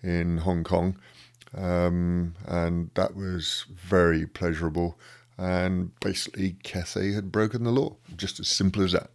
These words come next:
They had broken the law. Our union objectives say everything has to be lawful, which is sort of quite reasonable, really. You can't go around with baseball bats in this day and age. So we'd stuck to the law, but Cathay broke the law.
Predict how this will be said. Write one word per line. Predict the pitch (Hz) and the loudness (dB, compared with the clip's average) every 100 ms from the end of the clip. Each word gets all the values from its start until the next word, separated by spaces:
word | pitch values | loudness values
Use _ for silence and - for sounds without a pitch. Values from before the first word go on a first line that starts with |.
| _ | _
They | 95 87 | -2 0
had | 82 | 4
broken | 82 92 90 85 | 6 4 4 -2
the | |
law. | 82 85 - - - - - - | -2 -4 -10 -20 -20 -20 -18 0
Our | 95 95 92 92 | 6 6 6 2
union | 92 95 92 90 | 0 4 4 4
objectives | 90 82 95 - 90 | 2 2 -2 -2 -4
say | - 92 87 | 0 0 2
everything | 87 87 82 87 | 2 2 0 -2
has | 85 92 | 0 -2
to | 87 | -2
be | 85 | 0
lawful, | 87 87 - 101 | 2 2 0 -6
which | 92 - | -6 -10
is | 82 - _ - | -12 -12 _ -12
sort | - 80 | -8 -8
of | |
quite | - 87 - | -6 -8 -6
reasonable, | 90 90 85 | -10 -8 -4
really. | 82 82 87 87 | -2 -2 -2 -4
You | |
can't | - 95 | -6 -8
go | - | -6
around | 90 90 85 - - - - - | -4 -2 -2 -4 -14 -16 -18 -16
with | 98 - | -18 -4
baseball | 87 85 85 | -4 -2 -6
bats | 82 87 - - | -6 -6 -6 -6
in | 82 | -4
this | 80 | -4
day | - 85 | -4 -2
and | 82 | 0
age. | 90 95 - - - - - - - - | 0 -2 -8 -14 -14 -16 -18 -20 -20 -6
So | - 104 95 95 92 90 | 2 8 10 12 10 10
we'd | 101 104 | 8 6
stuck | - 107 | 2 -2
to | - | -4
the | 87 | -2
law, | 90 92 | 4 4
but | 87 - | 4 -2
Cathay | - 92 87 | -4 -2 -2
broke | 78 92 - | 4 4 4
the | |
law. | 92 - - | -6 -6 -8